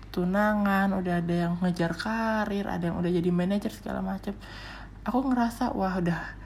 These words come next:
kita udah tua ya, kita akan menghi-, menghadapi yang namanya,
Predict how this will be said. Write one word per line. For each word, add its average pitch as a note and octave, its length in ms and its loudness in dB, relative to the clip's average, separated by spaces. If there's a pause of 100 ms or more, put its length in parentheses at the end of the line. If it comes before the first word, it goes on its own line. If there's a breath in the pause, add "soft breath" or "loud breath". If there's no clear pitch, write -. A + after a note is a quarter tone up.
(180 loud breath)
kita A3 200 2
udah F#3+ 240 0
tua G3 320 0
ya, F3+ 200 -2
kita G3 400 -2
akan G3 240 0
menghi-, F#3+ 480 0 (600 loud breath)
menghadapi F#3 580 2
yang G3 160 0
namanya, G3 640 0